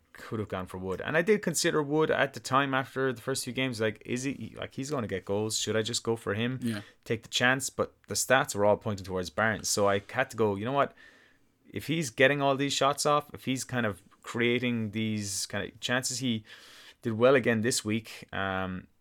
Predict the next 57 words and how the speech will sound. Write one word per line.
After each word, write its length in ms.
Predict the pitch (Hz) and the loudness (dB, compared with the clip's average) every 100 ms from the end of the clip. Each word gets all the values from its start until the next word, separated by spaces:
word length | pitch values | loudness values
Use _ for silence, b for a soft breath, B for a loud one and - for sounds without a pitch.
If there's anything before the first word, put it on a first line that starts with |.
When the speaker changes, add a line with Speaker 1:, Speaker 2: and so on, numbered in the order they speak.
| - - | -20 -12
Speaker 1:
created 420 | - 110 110 107 | -2 0 0 -2
a 60 | 101 | -4
chance, 920 | - 107 107 104 104 - - - - - | -2 0 0 0 -2 -2 -2 -4 -6 -8
uh, 220 | 95 90 | -6 -6
for, 260 | - 92 87 | -6 -6 -6
I 40 | |
can't 160 | 92 92 | -6 -8
remember 160 | 92 | -8
who 240 | 87 101 98 | -8 -8 -6
it 60 | 82 | -2
was, 300 | 95 92 85 | 0 0 -4
but 240 | 107 90 _ | -6 -8 _
that 140 | - - | -10 -6
person 380 | 95 - 92 | -4 -4 -4
missed. 320 | 92 95 - - b b b b | -4 -4 -4 -8 b b b b
Yeah, 180 | 113 110 | 2 2
and 120 | 107 | 0
he 40 | |
could 120 | 98 | -2
have 80 | 104 | 0
had 80 | 104 | 0
a 40 | |
penalty 380 | 95 117 113 110 | 0 -2 -4 -2
last 300 | 104 104 104 | 0 0 0
week. 160 | 110 117 | -6 -6
He's 80 | 208 | -8
just 140 | - | -6
been 100 | 110 | -4
a 40 | 87 | -2
bit 180 | 92 | -2
unlucky. 640 | 90 87 110 107 107 95 - - _ | -4 -2 -4 -2 -6 -6 -12 -20 _
But 200 | - 104 | -4 -2
these 180 | 123 120 | -2 2
are 200 | 120 113 - - | 2 2 -2 -14
the 100 | - | -10
things 200 | 101 107 | -6 -4
that 80 | 98 | -2
are 40 | |
reflect-, 380 | 95 - 110 101 | -2 0 -4 -4
reflected 380 | - - - 101 | -14 -12 -10 -8
in 60 | 98 | -8
the 60 | 90 | -6
stats. 460 | - 101 87 - - | -2 -2 -4 -8 -4
Speaker 2:
And 120 | 151 | 0
that's 120 | 170 - | 0 0
the 40 | |
Speaker 1:
Uh, 20 | |
Speaker 2:
thing, 120 | 175 131 | 2 4
you 100 | 120 | 4
know, 180 | 139 | 4
as 100 | 131 | 2
soon 280 | - 135 127 | 0 0 2
as 120 | 117 104 | 0 -4
you 140 | 101 | -8
get 220 | 95 92 | -6 -6
rid 180 | 95 95 | -6 -10
of, 340 | 87 92 - | -12 -14 -20